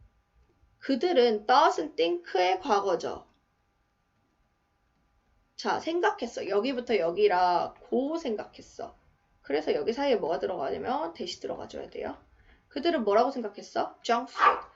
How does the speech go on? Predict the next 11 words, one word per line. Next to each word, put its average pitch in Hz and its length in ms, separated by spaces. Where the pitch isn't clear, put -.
패스트푸드가 339 1000
맛있다고 247 1400
생각했어요. 254 760
당연히 392 440
패스트푸드가 320 440
더 208 80
맛있지. - 360
햄버거, 302 380
치킨, - 280
쌤도 277 280
좋아하거든. 170 760